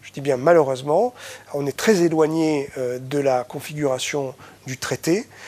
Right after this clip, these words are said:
Ce n'est pas de l'intégration. Euh, on, on, on, on, on est à vingt-sept, alors que théoriquement c'était une avant-garde de quelques États pour pouvoir rester dans un cadre intergouvernemental.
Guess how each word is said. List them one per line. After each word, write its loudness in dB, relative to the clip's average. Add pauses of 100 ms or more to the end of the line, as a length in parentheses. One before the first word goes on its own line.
(200)
Ce -4
n'est -4
pas 6
de 0
l'intégration. -4 (600)
Euh, 2
on, -4
on, 2
on, 0
on, 0
on 2
est 0
à 4
vingt-sept, 0
alors -2
que -4
théoriquement -4
c'était -14
une -8
avant-garde 0
de -6
quelques -6
États 0 (320)
pour -2
pouvoir 2
rester -6 (320)
dans -6
un -6
cadre 0
intergouvernemental. -4